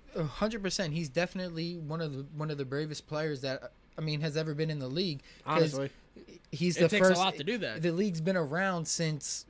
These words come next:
Speaker 1: nineteen, nineteen twenty or
Speaker 2: Yeah,
Speaker 1: something.
Speaker 2: twenty something.
Speaker 1: And he's the first player to ever openly be actively playing and
Speaker 2: Being
Speaker 1: be,
Speaker 2: openly
Speaker 1: and be
Speaker 2: gay.
Speaker 1: openly gay.
Speaker 2: Yeah.
Speaker 1: So you gotta, you gotta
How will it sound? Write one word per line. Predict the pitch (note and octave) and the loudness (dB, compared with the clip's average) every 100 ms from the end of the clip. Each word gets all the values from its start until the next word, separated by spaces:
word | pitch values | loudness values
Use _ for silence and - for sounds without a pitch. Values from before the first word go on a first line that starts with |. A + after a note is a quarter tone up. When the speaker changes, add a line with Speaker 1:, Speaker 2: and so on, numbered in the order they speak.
| - - - - - - - | -10 -10 -20 -20 -20 -20 -8
Speaker 1:
nineteen, | D#3 D3+ E3 D#3+ - E3+ E3 D#3+ D#3+ D#3 D#3 D3+ C#3+ | -2 0 0 -2 -4 -4 -2 -4 -4 -4 -6 -8 -6
nineteen | C#3+ E3 E3+ D#3 | -4 -4 -4 -6
twenty | - E3 F#3 F#3 | -4 -4 -2 0
or | |
Speaker 2:
Yeah, | F3+ F#3+ | 2 2
Speaker 1:
something. | F#3+ | 2
Speaker 2:
twenty | - F3 G3 | 2 4 4
something. | F3+ E3 E3+ D#3+ | 2 4 4 4
Speaker 1:
And | D3+ D3+ | 0 -2
he's | - D3+ F#3 D3+ | -4 -2 0 0
the | E3 | -2
first | - F#3 D#3+ | 0 -2 -2
player | F3+ E3+ D#3+ | 0 2 2
to | C#3+ | 0
ever | D#3+ D#3 D#3+ | 0 0 2
openly | E3+ E3 D#3 D#3 | 0 0 -2 -4
be | C#3+ D#3 D3+ | -4 -4 -4
actively | B2+ D3+ - D3 D3 | -2 -2 -2 -6 -6
playing | C#3+ D#3+ D3 C#3 C#3 | -8 -4 -4 -4 -6
and | D3 D3 C#3 C3+ - - - C#3+ | -6 -4 -4 -6 -12 -20 -20 -4
Speaker 2:
Being | D3 D3+ | 0 2
Speaker 1:
be, | D3+ | 2
Speaker 2:
openly | D3+ D3+ C#3+ C#3+ | 0 0 2 2
Speaker 1:
and | D3 | 2
be | D3+ | 4
Speaker 2:
gay. | D3 C#3+ | 6 6
Speaker 1:
openly | C#3+ C#3+ | 4 0
gay. | C3 E3+ A2+ | 2 2 2
Speaker 2:
Yeah. | D3 C#3 A#2+ - - | 0 -2 -2 -8 -4
Speaker 1:
So | - E3 D3 C#3+ C3+ - - | 2 4 4 2 -4 -14 -12
you | E3 | -4
gotta, | D#3+ F#3+ G#3 F#3 | 2 4 4 4
you | E3 E3 | 2 0
gotta | E3+ F3+ F#3 E3+ | 0 2 2 -2